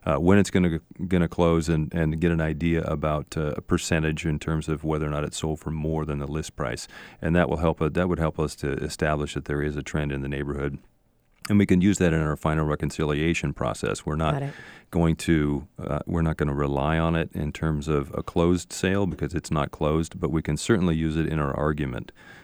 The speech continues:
Speaker 1: uh, in terms of, uh, reconciling the value and just saying that market, market value is increasing
Speaker 2: Yes.
Speaker 1: and pending sales are indicating that this is, uh, this is, this is a fact. And
Speaker 2: So, on
Speaker 1: so
Speaker 2: that same hand, then,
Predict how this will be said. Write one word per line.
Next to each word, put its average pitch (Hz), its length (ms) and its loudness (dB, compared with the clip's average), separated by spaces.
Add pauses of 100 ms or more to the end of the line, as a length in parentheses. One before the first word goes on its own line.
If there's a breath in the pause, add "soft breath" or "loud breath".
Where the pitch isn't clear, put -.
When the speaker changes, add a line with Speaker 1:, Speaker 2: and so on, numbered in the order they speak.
(120)
Speaker 1:
uh, 71 320 -2
in 76 140 -2
terms 73 280 -2
of, 67 300 -4
uh, 58 360 -4 (720)
reconciling 76 760 0
the 71 80 -2
value 69 640 -4
and 67 180 -6
just - 220 -8
saying 69 240 -2
that - 120 -6
market, 71 360 -2 (180)
market 78 340 -2
value 76 360 -2
is 73 200 -4
increasing 90 640 2
Speaker 2:
Yes. 139 340 -2
Speaker 1:
and 78 200 0
pending 85 320 4
sales 82 320 2
are 78 100 0
indicating 76 560 -2
that 76 140 -6
this 78 240 -4
is, 71 360 -4
uh, 67 360 -4 (180)
this - 360 -6
is, 76 180 -8 (100)
this 73 320 -8
is 76 140 -6
a 73 60 -4
fact. 71 420 -6
And 65 220 -6 (960)
Speaker 2:
So, - 180 0
on 254 80 6
Speaker 1:
so - 40 4
Speaker 2:
that 226 100 0
same 330 220 2
hand, 202 420 0
then, 190 360 2